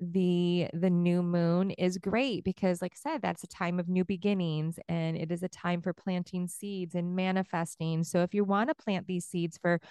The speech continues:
prosperity and abundance, then, then we do that.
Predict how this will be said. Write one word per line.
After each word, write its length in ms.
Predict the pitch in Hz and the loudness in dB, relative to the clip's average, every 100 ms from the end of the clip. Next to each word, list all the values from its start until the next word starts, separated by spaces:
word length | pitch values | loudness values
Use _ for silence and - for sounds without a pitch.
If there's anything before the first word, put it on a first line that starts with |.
| - - _ | -20 -20 _
prosperity 640 | 190 - 180 175 170 165 | -2 0 -2 0 0 0
and 100 | 165 | 0
abundance, 600 | 170 160 156 175 214 - - | -2 -2 -2 -2 -2 -4 0
then, 320 | 220 220 214 - _ _ _ _ - | 2 2 -2 -10 _ _ _ _ 0
then 120 | 190 | 4
we 140 | 190 196 | 4 6
do 240 | 277 359 | 6 6
that. 340 | 165 90 90 | 4 0 -4